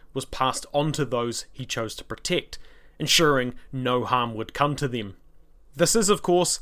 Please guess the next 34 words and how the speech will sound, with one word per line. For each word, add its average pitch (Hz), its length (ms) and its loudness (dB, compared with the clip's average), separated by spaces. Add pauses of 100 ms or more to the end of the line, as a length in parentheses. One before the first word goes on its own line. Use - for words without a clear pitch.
(120)
to 151 80 -4
say 147 180 2
nothing 160 440 0
of 170 100 -4
the 160 80 0
fact 143 400 -4 (200)
that - 180 -2
cloaks, - 640 0
at 143 180 -2
their 127 120 -2
simplest - 680 4
level, 135 420 0 (320)
were 147 140 0
an 147 140 0
indicator 175 640 2 (180)
of 143 160 -2
chiefly 143 420 -2
status, - 680 -4 (380)
which 151 160 0
had 170 160 6
its 160 200 0
own 185 220 4
effects - 560 -4 (180)
on 131 160 -2
mana, 165 480 2 (360)
ihi, 147 400 0 (260)
and 123 140 -6
wehi. 117 480 -2 (1200)
Kakahu 226 640 2 (120)
serve 160 360 2
many 151 320 2
different 143 360 -4
spiritual - 460 -2
purposes 127 680 -4